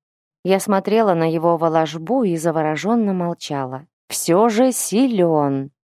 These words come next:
Далеко не каждому чародею под силу так подчинять лесные дороги. А еще при этом у царевича разглаживалось лицо. Даже во взгляде появлялась какая-то теплота и умиротворение.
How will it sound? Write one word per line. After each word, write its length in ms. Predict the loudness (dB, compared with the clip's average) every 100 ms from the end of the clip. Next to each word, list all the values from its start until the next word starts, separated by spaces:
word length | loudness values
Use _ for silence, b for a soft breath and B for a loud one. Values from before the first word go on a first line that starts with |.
| -2
Далеко 400 | 0 2 2 2
не 160 | 2 2
каждому 540 | 2 2 2 2 2
чародею 640 | 0 0 0 0 0 0
под 240 | 0 -2 -2
силу 500 | -8 -4 -2 -2 -4
так 340 | -2 -2 -2
подчинять 640 | -6 -6 -4 -2 0 -2 -4
лесные 560 | -6 -4 -2 0 0
дороги. 560 | -2 -2 -2 -4 -8 -14 _ -6
А 60 |
еще 360 | -4 -2 -2 -2
при 180 | -2 0
этом 400 | 0 -2 -4 -6 -10
у 60 |
царевича 560 | -2 0 0 0 -2 0
разглаживалось 1000 | 0 0 -2 0 0 0 -2 -2 -2 -2
лицо. 500 | -4 -4 -8 -8 -10 _ -2
Даже 300 | 0 0 0
во 140 | 0
взгляде 580 | -2 -2 0 0 0 -4
появлялась 580 | -2 -2 0 0 -2 -4
какая-то 460 | -4 -2 -2 -4
теплота 720 | -4 -4 -2 -2 -2 -4 -4 -8 -8
и 240 | -4 -4 -4
умиротворение. 960 | -2 0 0 0 0 0 0 0 -4